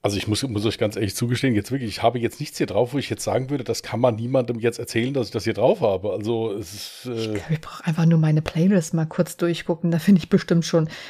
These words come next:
Speaker 2: bei den ersten Songs was.
Speaker 1: Ich hab, gut, ich hab zwei Lieder von Icke Hüftgold hier drauf, aber das ist halt, das ist so ein, so ein, so ein Partyschlager-Mallorca-Sänger. Das ist aber nur, weil ich den auch persönlich kenne.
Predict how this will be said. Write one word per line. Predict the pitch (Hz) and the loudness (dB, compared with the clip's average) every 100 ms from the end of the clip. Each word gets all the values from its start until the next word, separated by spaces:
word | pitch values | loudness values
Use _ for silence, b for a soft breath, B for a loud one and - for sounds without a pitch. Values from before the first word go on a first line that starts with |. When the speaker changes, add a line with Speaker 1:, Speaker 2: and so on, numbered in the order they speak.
| B - 170 | B 0 4
Speaker 2:
bei | 220 | 6
den | 175 | 6
ersten | 160 196 - 220 | 6 4 4 0
Songs | - 226 349 - | 4 4 4 6
was. | 151 170 - - _ | 4 4 -4 -16 _
Speaker 1:
Ich | - - | -6 2
hab, | 135 - 139 | 2 2 2
gut, | 180 | 2
ich | 160 - | 4 2
hab | 139 - | 2 4
zwei | 131 135 | 4 4
Lieder | 151 165 | 6 4
von | - - | 4 0
Icke | 151 123 | 2 4
Hüftgold | 160 - - 117 90 | 4 2 6 6 6
hier | 113 | 4
drauf, | 113 120 | 6 4
aber | 139 123 | 4 2
das | 113 | 2
ist | 139 - | 0 4
halt, | 143 127 123 113 113 - | 6 6 4 -6 -2 0
das | 127 | 0
ist | 143 | 0
so | - | 2
ein, | 120 | 4
so | 117 | 2
ein, | 107 | 0
so | 113 | -2
ein | 113 | -4
Partyschlager-Mallorca-Sänger. | - 127 147 131 - 123 131 123 113 - 147 117 117 117 | 2 2 2 -2 2 4 6 6 4 4 2 2 0 0
Das | 117 | -2
ist | 139 | -4
aber | 139 127 | -2 0
nur, | 131 | 4
weil | 131 | 4
ich | 120 | 4
den | 139 | -2
auch | 123 | -2
persönlich | - 113 127 110 | 0 -2 -4 -4
kenne. | - 175 123 | -4 -2 -4